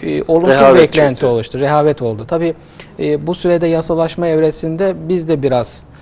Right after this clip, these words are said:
Speaker 2: e, işleri biraz bıraktık. Mükelleflerimizin başvuru yapacağı izlenimiyle,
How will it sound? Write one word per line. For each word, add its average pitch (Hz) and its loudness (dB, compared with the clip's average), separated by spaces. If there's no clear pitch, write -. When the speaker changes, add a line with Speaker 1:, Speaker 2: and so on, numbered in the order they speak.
Speaker 2:
e, 127 -8
işleri 143 -4
biraz 139 -2
bıraktık. 131 -4
Mükelleflerimizin 143 -4
başvuru 147 -4
yapacağı 131 -2
izlenimiyle, 127 -4